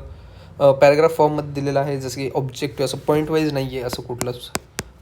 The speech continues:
असं पॉईंट वन, टू असं पॉईंट वाईज नाही आहे, ते पॅराग्राफमध्ये आहे, तर तुम्हाला रीड करत करत तुम्हाला कळेल ते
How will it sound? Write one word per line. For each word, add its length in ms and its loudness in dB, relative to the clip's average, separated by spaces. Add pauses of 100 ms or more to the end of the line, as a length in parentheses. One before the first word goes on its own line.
असं 120 -4
पॉईंट 280 0
वन, 320 0 (100)
टू 260 -4
असं 180 -4
पॉईंट 240 -2
वाईज 180 -4
नाही 140 -6
आहे, 160 -10
ते 60 -14
पॅराग्राफमध्ये 600 0
आहे, 140 0
तर 120 -8
तुम्हाला 360 -2
रीड 140 -4
करत 200 -2
करत 260 -4
तुम्हाला 260 -4
कळेल 400 -6
ते 40 -14